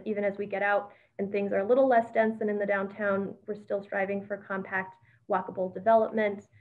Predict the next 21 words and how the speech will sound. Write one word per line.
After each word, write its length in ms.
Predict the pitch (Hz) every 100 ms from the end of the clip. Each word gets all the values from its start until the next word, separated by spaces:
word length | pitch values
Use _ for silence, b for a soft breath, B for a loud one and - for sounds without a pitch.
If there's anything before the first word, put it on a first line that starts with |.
| b -
We 80 |
can 200 | 208 202
see 200 | 196 214
what 160 | 202 185
it 180 | 180 -
looks 300 | 233 254 -
like 320 | 226 214 208
to, 240 | 214 190 -
to 140 | - _
provide 320 | 202 196 196 -
some 140 | 190
infill, 500 | 185 208 214 208 196
particularly 480 | 190 - 226 220 196
with 240 | 190 185 -
accessory 440 | 202 208 202 208 190
dwelling 440 | 190 190 202 214
units 380 | 214 220 220 _ _ _ _ 226
in 120 | 214
these 160 | 214 208
areas, 540 | 214 214 226 233 247 - b b -
um, 500 | 196 196 185 180